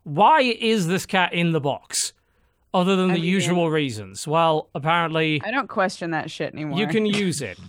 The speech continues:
Speaker 1: You can use it for different purposes. So it is an
Speaker 2: Makes
Speaker 1: actual
Speaker 2: sense.
Speaker 1: mechanic and not just cat bullshit.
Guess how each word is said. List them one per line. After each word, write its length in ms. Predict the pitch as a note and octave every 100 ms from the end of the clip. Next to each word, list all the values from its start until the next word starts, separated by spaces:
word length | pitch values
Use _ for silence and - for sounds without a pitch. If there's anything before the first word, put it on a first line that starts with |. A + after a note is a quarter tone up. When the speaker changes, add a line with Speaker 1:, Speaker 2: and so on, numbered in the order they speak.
| -
Speaker 1:
You 220 | - F3 G#3
can 200 | G#3+ G#3
use 260 | G3+ G#3
it 160 | G3 F#3+
for 140 | F#3+ D#3+
different 480 | F3 - E3+ D3+
purposes. 640 | - C3+ A2+ - G2 F#2 - -
So 420 | - B2 A#2 A2 _ _ _ -
it 140 | E3 E3
is 140 | F3
an 80 | F#3
Speaker 2:
Makes 80 | F3
Speaker 1:
actual 240 | - G3
Speaker 2:
sense. 80 | F3+
Speaker 1:
mechanic 480 | F3 - D#3+ C#3+ C3+
and 100 | C#3+
not 200 | C#3 B2
just 280 | D#3 - -
cat 260 | C#3+ A2 A#2
bullshit. 520 | A2 F#2+ - G#2